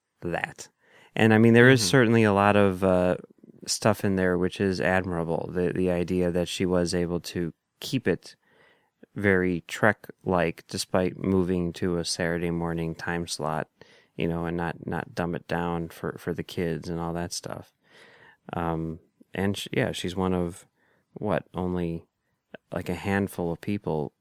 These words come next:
Speaker 1: who has actually run a season of Star Trek. That right there is impressive.
Speaker 2: Yeah.
Speaker 1: S-, so, post original series characters, she did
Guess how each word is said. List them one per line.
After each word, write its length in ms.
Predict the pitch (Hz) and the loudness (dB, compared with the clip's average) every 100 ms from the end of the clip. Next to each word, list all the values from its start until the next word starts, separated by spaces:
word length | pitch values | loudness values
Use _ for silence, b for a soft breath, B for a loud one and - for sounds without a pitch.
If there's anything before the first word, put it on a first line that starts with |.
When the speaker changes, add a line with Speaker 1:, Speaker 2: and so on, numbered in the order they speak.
| _ | _
Speaker 1:
who 140 | 92 85 | -4 -2
has 160 | 82 | -2
actually 360 | 90 85 - 85 | -4 -4 -4 -4
run 280 | 80 87 85 | -2 -2 -2
a 60 | |
season 360 | - 90 85 85 | -4 -6 -6 -6
of 100 | 80 | -6
Star 280 | - 92 92 | -6 -6 -6
Trek. 260 | - - - - _ _ | -10 -12 -16 -20 _ _
That 180 | - - | -6 -6
right 160 | 80 | -6
there 140 | 82 80 | -8 -10
is 80 | 82 | -12
impressive. 520 | 78 - - - _ _ _ _ - | -12 -14 -14 -18 _ _ _ _ -8
Speaker 2:
Yeah. 200 | 120 196 170 _ _ | -6 -6 -12 _ _
Speaker 1:
S-, 60 | - - - - | -4 -2 -4 -6
so, 400 | - - 127 110 - _ - | -6 2 4 4 -2 _ -2
post 540 | 151 151 - - - _ _ | 2 2 0 -6 -12 _ _
original 520 | 120 107 107 98 104 92 | 2 6 6 6 2 2
series 760 | - 104 90 87 85 80 - - _ _ _ | 0 2 2 0 -2 -4 -10 -14 _ _ _
characters, 640 | - 98 87 - 90 87 85 | -2 0 0 -2 -2 -2 -2
she 260 | - 113 | -4 -2
did 440 | 101 117 123 113 | 0 2 2 0